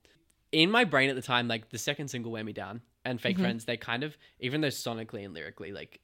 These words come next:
Speaker 1: very different, um, they made sense as, like,
Speaker 2: What was
Speaker 1: almost
Speaker 2: going
Speaker 1: like
Speaker 2: on.
Speaker 1: fraternal twins.
Speaker 2: <laughs> Okay.
Speaker 1: Or, like,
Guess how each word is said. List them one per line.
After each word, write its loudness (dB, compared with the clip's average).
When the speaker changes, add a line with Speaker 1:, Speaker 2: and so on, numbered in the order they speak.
Speaker 1:
very -8
different, -16
um, -2
they 2
made 0
sense -6
as, -8
like, -8
Speaker 2:
What 2
was -2
Speaker 1:
almost 2
Speaker 2:
going 0
Speaker 1:
like -
Speaker 2:
on. -8
Speaker 1:
fraternal -4
twins. -14
Speaker 2:
<laughs> -12
Okay. -4
Speaker 1:
Or, 4
like, 4